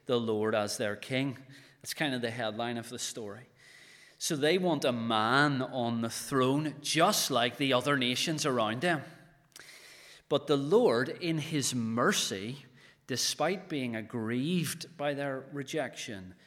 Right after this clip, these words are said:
gives them a king. Now, in fact, in the original Hebrew text, the word to describe this human king that they're looking for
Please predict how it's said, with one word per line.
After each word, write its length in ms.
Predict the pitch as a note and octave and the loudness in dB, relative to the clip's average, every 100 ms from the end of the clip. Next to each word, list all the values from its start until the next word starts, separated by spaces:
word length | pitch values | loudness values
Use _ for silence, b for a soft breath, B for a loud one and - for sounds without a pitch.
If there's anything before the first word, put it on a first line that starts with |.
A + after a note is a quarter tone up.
| b b b - | b b b -10
gives 260 | D#3 D#3+ | -8 -6
them 160 | D3 A#2 | -4 -6
a 60 | |
king. 320 | - G#2+ F#2 F#2 _ _ _ - B B B B B B B B B B - | -8 -12 -14 -18 _ _ _ -20 B B B B B B B B B B 0
Now, 220 | C#3+ D3 - - | 2 2 -4 -4
in 180 | D3+ | -4
fact, 500 | C#3+ - D3+ F3 - - - | 0 2 4 2 -6 -14 -4
in 180 | D3 C3+ | -2 0
the 180 | B2+ | 0
original 600 | A#2+ A#2+ B2+ C3 D#3+ C3 A2+ | 0 0 0 0 0 0 -2
Hebrew 640 | - C#3 C#3 C#3 B2 A2+ | -6 -6 -4 -2 -2 -4
text, 500 | A#2+ B2+ B2 C3 - | -6 -2 -2 -2 -4
the 80 | C3 | -2
word 360 | B2 C3+ C#3+ | 2 2 0
to 100 | - | -4
describe 800 | B2 A#2 - - A#2+ G#2+ C3 D3 | -4 -4 -4 -4 -4 -2 -2 -2
this 220 | B2+ - | -4 -2
human 680 | - - - D3 C#3+ B2+ A#2+ | -2 -4 -2 0 2 0 -2
king 540 | - - C3 C#3+ F3 | -6 -2 0 2 2
that 180 | C#3+ - | 0 0
they're 220 | A#2 A2 | -2 -2
looking 360 | A2 E3 G#3+ F#3+ | -2 -2 0 -2
for 480 | - B2 A#2 A#2+ | -4 -2 0 0